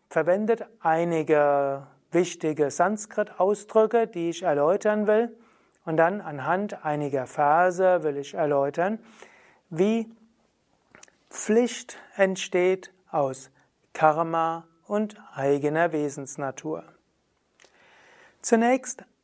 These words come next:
einige wichtige Sanskrit-Ausdrücke.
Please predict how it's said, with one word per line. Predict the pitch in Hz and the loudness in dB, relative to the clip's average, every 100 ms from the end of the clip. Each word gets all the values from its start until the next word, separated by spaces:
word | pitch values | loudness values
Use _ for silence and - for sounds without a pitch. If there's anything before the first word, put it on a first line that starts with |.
| - | 2
einige | 175 185 196 196 196 202 196 | 4 4 0 -2 0 2 2
wichtige | 180 - - 180 196 | 0 0 -4 -2 -2
Sanskrit-Ausdrücke. | 190 - 156 165 - - 156 - 175 147 139 - 151 131 143 147 | -2 0 0 -2 -10 -2 -2 2 2 0 -2 -8 -6 -6 -8 -16